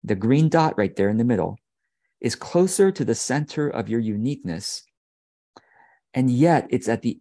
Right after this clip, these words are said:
edge of other people's wants. And this is where a lot of artists, uh, start, right? 'Cause the artist says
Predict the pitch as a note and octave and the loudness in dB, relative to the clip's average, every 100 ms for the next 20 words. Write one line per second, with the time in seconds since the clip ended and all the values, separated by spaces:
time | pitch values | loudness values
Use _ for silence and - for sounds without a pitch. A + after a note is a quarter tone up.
0 | - D3 B2+ F2+ - - - _ _ _ | 0 2 2 -2 -6 -12 -16 _ _ _
1 | A#2 G#2 G2+ G2 - A2 A2+ A2+ G#2 - | 0 0 0 -4 -4 0 0 0 -2 -6
2 | G2 F#2 F#2+ D#2+ - - - _ _ _ | -8 -4 -4 -4 -6 -10 -12 _ _ _
3 | _ _ _ - B2 B2 E3 E3+ F3 - | _ _ _ -2 2 4 4 2 -6 -2
4 | C#3+ C3+ A2+ A2+ A#2 A#2+ G#2 G2+ _ _ | 0 0 0 0 0 0 -2 -6 _ _
5 | _ A#2+ A#2+ G#2+ F#2 - - - _ _ | _ 0 0 0 -4 -14 -18 -20 _ _
6 | _ _ - G2+ F#2+ F#2+ - _ - - | _ _ -6 -2 0 -2 -4 _ -12 -8
7 | - E3+ C3 - _ - A2+ C3+ C3+ A2+ | 0 0 0 -8 _ -4 -2 0 -2 -4
8 | - _ _ - A#2+ - - C#3+ F#3+ D3+ | -8 _ _ -4 -2 -2 -2 0 2 2
9 | G#2+ - - - B2 A2 A2 A2 | 0 -6 -16 -4 0 2 0 -4